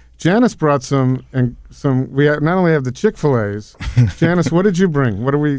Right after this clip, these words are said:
Speaker 2: What do we?
Speaker 1: Oh, we got buns, buns, buns, buns. Yesterday's, uh, experimental market bun. It's a, uh, black garlic butter bun, stuffed with, uh, braised greens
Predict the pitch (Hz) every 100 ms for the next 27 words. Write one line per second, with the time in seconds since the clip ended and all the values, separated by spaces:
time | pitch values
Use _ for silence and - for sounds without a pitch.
0 | 131 - 131 139 247 294 208 151 _ 226
1 | 262 185 165 247 302 180 160 147 - -
2 | - - 214 254 262 208 233 240 - 196
3 | 254 220 180 135 202 226 - 247 233 233
4 | 226 226 202 202 - _ _ _ _ _
5 | _ 202 - - 240 226 214 220 208 185
6 | 180 196 - 190 226 226 247 269 - _
7 | - 196 185 180 170 - 208 208 - 190
8 | 202 - 190 185 202 208 226 233 240 _
9 | _ _ _ _ _ - 196 - 202 185
10 | 175 190 180 180 175 170 _ _ _ 214
11 | 208 202 - 202 202 202 196 190 -